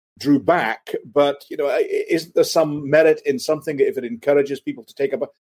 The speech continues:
vaccination? Do, do, do you fancy Paul Sweeney's idea of, of handing out some incentives?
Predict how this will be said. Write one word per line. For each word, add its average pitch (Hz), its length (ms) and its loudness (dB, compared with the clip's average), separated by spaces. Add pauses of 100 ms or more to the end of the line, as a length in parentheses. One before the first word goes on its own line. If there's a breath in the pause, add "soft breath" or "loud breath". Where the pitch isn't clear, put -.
(180)
vaccination? 156 560 2
Do, 147 140 -4
do, 139 140 -2
do 147 100 -2
you 143 80 -2
fancy 160 300 -2
Paul 156 220 4
Sweeney's 156 360 -4
idea 147 360 2
of, 139 80 -2 (100)
of 139 100 -8 (460)
handing 147 240 -2
out 147 160 2
some 135 180 -6
incentives? 139 560 -8